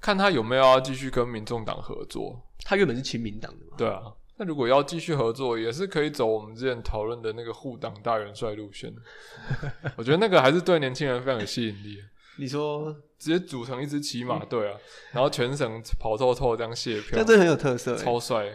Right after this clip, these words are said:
Speaker 2: 对啊，从台北到屏东。
Speaker 1: 然后大家都一支旗子这样。
Speaker 2: 对啊。我昨天有看到韩国瑜造势的团队有那个旗子欸。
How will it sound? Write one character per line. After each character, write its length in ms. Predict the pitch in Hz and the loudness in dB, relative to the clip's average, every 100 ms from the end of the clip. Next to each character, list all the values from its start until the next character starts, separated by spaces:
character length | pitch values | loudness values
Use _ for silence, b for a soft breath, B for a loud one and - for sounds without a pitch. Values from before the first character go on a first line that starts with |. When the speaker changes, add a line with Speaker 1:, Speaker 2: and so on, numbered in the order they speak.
| - | -4
Speaker 2:
对 80 | 123 | -4
啊， 140 | 123 | -4
从 160 | 135 131 | -6 -2
台 120 | 127 | -2
北 160 | 131 | 0
到 160 | 117 123 | -2 -4
屏 180 | 151 - 117 | -6 -12 -10
东。 40 | 120 | -8
Speaker 1:
然 0 | |
后 80 | |
大 160 | - 135 | 0 2
家 40 | |
都 60 | 139 | 2
一 80 | 139 | -2
支 160 | 131 | -4
旗 260 | 135 - 113 | -8 -8 -8
子 140 | 107 | -12
这 100 | 104 | -12
样。 140 | 104 98 | -12 -10
Speaker 2:
对 100 | 123 | -10
啊。 240 | 107 131 - | -10 -12 -4
我 80 | 151 | 4
昨 140 | 202 | 6
天 80 | 233 | 6
有 40 | |
看 120 | 190 | 4
到 120 | 175 165 | 0 0
韩 140 | 135 | -4
国 140 | 139 | -4
瑜 20 | 131 | -2
造 160 | 135 | -4
势 140 | 131 123 | -4 -10
的 100 | 117 | -12
团 220 | - 117 | -12 -10
队 120 | 120 | -10
有 140 | - | -10
那 80 | 120 | -14
个 80 | 120 | -14
旗 300 | - - 196 | -12 -14 -16
子 160 | 202 - | -20 -18
欸。 200 | - | -18